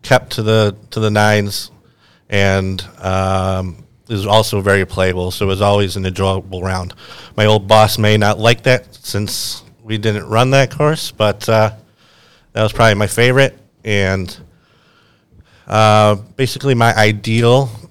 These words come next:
job or the course that I would want to work at, you know, I, I'm, uh, one to have s-, an investment in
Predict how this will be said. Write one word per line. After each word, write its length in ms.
job 560
or 180
the 80
course 340
that 120
I 80
would 140
want 240
to 100
work 400
at, 340
you 100
know, 180
I, 200
I'm, 260
uh, 380
one 200
to 80
have 180
s-, 160
an 120
investment 640
in 360